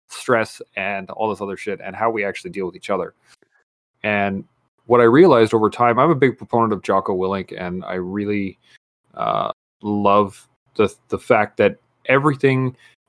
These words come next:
is your responsibility, which means that however some-, whatever somebody else says, it is up to you to determine how you receive that. So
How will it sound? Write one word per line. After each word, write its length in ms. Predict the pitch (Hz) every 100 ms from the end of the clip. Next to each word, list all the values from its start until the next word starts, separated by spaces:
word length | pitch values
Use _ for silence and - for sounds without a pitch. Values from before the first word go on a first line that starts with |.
| -
is 280 | 101 95
your 520 | - 101 92 107 113 110
responsibility, 1000 | 104 - 104 98 98 92 87 85 80 - _ -
which 220 | 104 -
means 300 | 110 104 101
that 260 | 104 98 _ _ _ _
however 440 | - 120 160 175
some-, 280 | 160 - 143
whatever 280 | 127 143 185
somebody 340 | - 160 156
else 200 | 131 120
says, 540 | - 117 85 92 - - _ _
it 100 | 113
is 160 | 107 117
up 160 | 123
to 100 | -
you 560 | 123 107 123 98 82 107 _
to 100 | 117
determine 440 | 104 95 113 104
how 500 | 95 - - 117 135
you 280 | 135 123 120
receive 520 | 113 - - 113 113
that. 220 | - 78 - _ _
So 420 | - 123 117 120